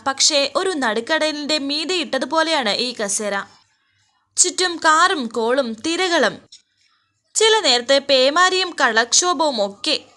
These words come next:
തുഴഞ്ഞ ഒരു കര പറ്റിയത് എങ്ങനെയാണെന്ന് എനിക്കും ദൈവത്തിനും മാത്രം അറിയാം." ഇതെല്ലാം കേട്ടു നിന്ന ശാന്ത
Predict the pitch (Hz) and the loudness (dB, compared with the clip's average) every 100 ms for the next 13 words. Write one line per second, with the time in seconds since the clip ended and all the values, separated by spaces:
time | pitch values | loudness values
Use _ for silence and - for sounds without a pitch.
0 | _ - - - - 381 403 403 403 392 | _ -20 -20 -20 -4 0 2 2 0 2
1 | 392 330 240 294 320 320 302 233 247 349 | 0 2 2 2 0 0 0 0 0 0
2 | 339 233 233 - 233 233 254 240 262 294 | 2 2 2 0 -2 -2 -4 -2 -4 -2
3 | 359 370 320 214 202 220 233 302 208 202 | -2 -2 -2 -2 0 0 -2 -4 -4 -6
4 | 208 - _ _ _ _ _ - - 440 | -10 -12 _ _ _ _ _ -2 2 6
5 | 427 415 320 285 330 359 349 - 269 233 | 4 4 2 2 0 0 2 4 4 2